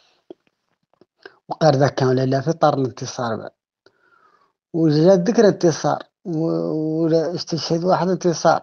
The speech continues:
و-، ولا خلق شيء يشير انتصار. في، في الدنيا مقطرين الناس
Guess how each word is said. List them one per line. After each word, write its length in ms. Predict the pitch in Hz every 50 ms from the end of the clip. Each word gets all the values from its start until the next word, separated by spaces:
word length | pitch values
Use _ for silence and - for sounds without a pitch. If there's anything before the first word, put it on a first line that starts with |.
| -
و-، 560 | - 135 156 151 151 151 147 147 147 156 156 151
ولا 220 | 151 156 165 156
خلق 260 | - - 156 160 156 143
شيء 240 | - - 175 165
يشير 360 | 156 143 - - - 202 185 165
انتصار. 500 | 151 - - 165 147 - - 143 120 - _ _ _ _ _ _ _ - - _ _ -
في، 240 | - 220 - - -
في 180 | - 180 165 156
الدنيا 600 | 156 147 143 147 160 196 269 254 254 247 226 208
مقطرين 920 | 185 180 175 156 170 165 160 - - 151 156 160 156 147 139 143 165 202 - _ _ _ _ _ _ _ _ _ _ _ _ _ _ _ _ _ _ _ _ _ _ _ _ _ _ _ _ _ _ _ -
الناس 480 | 156 156 160 165 170 151 139 - -